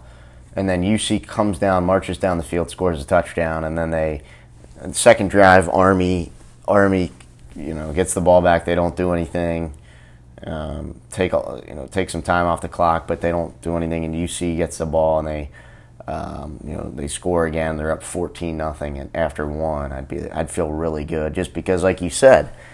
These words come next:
this isn't a team, yeah, they might bust off a couple of big runs, but they're not a team that's,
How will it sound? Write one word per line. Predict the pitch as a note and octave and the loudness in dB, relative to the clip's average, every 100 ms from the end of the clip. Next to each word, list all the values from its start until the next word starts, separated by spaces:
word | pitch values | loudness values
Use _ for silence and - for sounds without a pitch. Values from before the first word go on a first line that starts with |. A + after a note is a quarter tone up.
| - - | -16 -4
this | D3+ - | -2 2
isn't | B2 A2 | 4 4
a | F#2+ | 2
team, | - A2+ G2+ | 0 -2 2
yeah, | C#3 G#2+ | 8 8
they | A#2+ | 8
might | C3+ B2+ - | 6 4 6
bust | A2+ - A2 | 6 6 6
off | G#2+ G2 | 6 4
a | F#2 | 2
couple | A2 G2 F2+ | 2 2 -2
of | E2 | 2
big | F#2+ F2 | 0 2
runs, | F2+ G2 B2 | 0 0 0
but | A#2+ F2 E2+ - - - - - - | -4 -2 -2 -6 -20 -20 -20 -20 -10
they're | C#3+ | 0
not | D#3 C#3 | 4 4
a | G#2+ | 2
team | - A2+ A2 | 0 2 4
that's, | F#2+ E2+ - - | 2 0 -6 -14